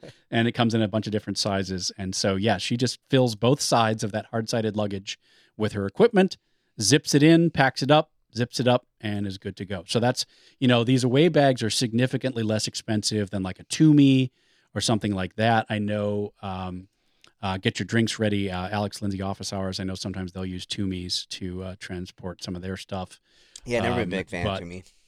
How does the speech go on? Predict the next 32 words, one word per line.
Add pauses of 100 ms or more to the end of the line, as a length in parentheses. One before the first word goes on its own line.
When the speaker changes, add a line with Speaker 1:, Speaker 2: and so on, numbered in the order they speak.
(480)
Speaker 1:
Yeah,
it's,
it's
very
overpriced.
The
Away
even
is
borderline
overpriced,
but
at
the
same
time,
it's
been
solid.
So, (440)
uh,
and
I
know
it
has
a
pretty
solid (440)
warranty
as
well.